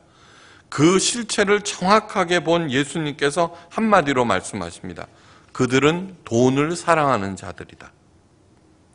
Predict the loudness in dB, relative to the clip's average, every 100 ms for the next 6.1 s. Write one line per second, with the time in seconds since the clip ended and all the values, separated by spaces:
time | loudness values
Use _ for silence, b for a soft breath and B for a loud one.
0 | _ _ _ _ _ _ _ _ 6 6
1 | 6 4 2 -4 -18 2 4 4 0 -2
2 | -2 -2 -2 -2 0 -2 2 2 2 0
3 | -2 -6 -4 -2 -2 B B B B -4
4 | -4 -2 0 0 -2 -2 -2 -2 -6 -10
5 | -12 -16 -16 -16 -20 -4 2 4 4 4
6 | 2